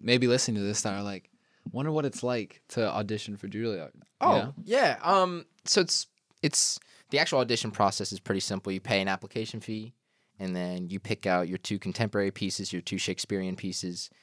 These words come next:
Speaker 2: Uh, you study the script. You decide, you know, what feels right for you.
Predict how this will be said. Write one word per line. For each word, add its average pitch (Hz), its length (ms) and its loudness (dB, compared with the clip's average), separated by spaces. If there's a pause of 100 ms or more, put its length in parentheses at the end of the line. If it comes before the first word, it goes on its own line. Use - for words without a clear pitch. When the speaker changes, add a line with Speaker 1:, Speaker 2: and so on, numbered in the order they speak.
(280)
Speaker 2:
Uh, 87 220 2
you 90 100 -2
study 90 300 2
the 85 80 -8
script. - 400 -8
You 90 300 -10 (120)
decide, 101 580 0
you 110 120 -4
know, 98 80 0
what 110 260 0 (160)
feels 113 280 0
right 110 160 4
for - 100 -4
you. 120 300 4